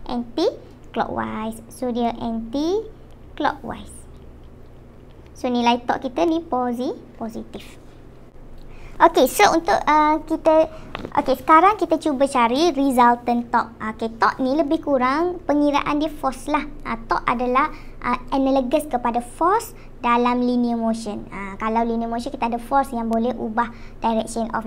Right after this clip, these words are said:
the motion, ataupun kita boleh ubah shape of the motion, ataupun kita nak gerakkan satu objek, kita apply force. Kita nak tukar acceleration of an object moving in linear motion, kita apply force. Tapi dalam case rotational, ah, yang analogous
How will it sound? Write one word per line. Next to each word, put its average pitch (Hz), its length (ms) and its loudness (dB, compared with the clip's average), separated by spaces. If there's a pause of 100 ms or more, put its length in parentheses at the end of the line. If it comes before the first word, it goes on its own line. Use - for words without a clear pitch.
the 214 80 0
motion, 254 800 4
ataupun 233 320 -6
kita 226 80 -6
boleh 220 160 -6
ubah 220 240 -6
shape - 160 -10
of 220 160 -8
the 226 80 -4
motion, 285 400 -4
ataupun 254 320 -4
kita 254 160 -6
nak 240 160 -4
gerakkan 254 320 -4
satu 269 480 -2
objek, 269 320 -2
kita 330 240 2
apply 247 400 0
force. - 320 -4
Kita 233 160 -8
nak 247 160 -4
tukar 277 400 -2
acceleration 262 640 -6
of 269 160 -4
an 269 160 -6
object 254 400 -6
moving 269 400 -2 (400)
in 269 160 2
linear 269 320 0
motion, 285 400 0 (400)
kita 262 400 4
apply 226 400 -2
force. - 320 -10 (160)
Tapi 359 480 2
dalam 240 560 2 (360)
case 311 240 2
rotational, 247 880 0
ah, 247 160 -4
yang 262 240 0
analogous 277 560 2